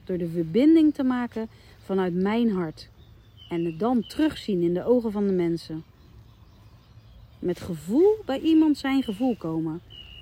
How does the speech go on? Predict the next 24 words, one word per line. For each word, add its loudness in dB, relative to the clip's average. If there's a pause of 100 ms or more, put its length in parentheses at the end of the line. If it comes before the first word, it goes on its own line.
(140)
en -2
daar -2
die -2
tijd -4
voor -6
nemen. 0 (560)
Dat -10
is -10
mijn -2
doel. -4 (2000)
Bij -2
het -2
maken -2
van -2
reportages -4 (320)
was -4
het -6
vaak -8
rennen. -2 (1080)
En 2
nu 6 (320)
lopen 2
we -2
rustig -4